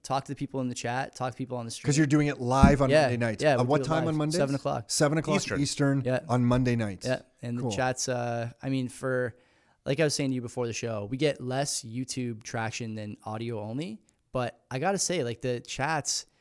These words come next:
Speaker 1: started out with, like, five people, ten people, and now they're thirty, thirty-five
Speaker 2: Oh, awesome.
Speaker 1: or higher.
Speaker 2: Awesome.
Speaker 1: It's, it's pretty good, right? For seven,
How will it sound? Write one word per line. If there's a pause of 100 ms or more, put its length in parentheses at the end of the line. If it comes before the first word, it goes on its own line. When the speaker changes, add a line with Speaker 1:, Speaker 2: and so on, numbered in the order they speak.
(600)
Speaker 1:
started
out
with,
like,
five
people,
ten
people,
and
now
they're
thirty,
thirty-five
Speaker 2:
Oh,
awesome.
Speaker 1:
or
higher.
Speaker 2:
Awesome.
Speaker 1:
It's,
it's
pretty
good,
right?
For
seven,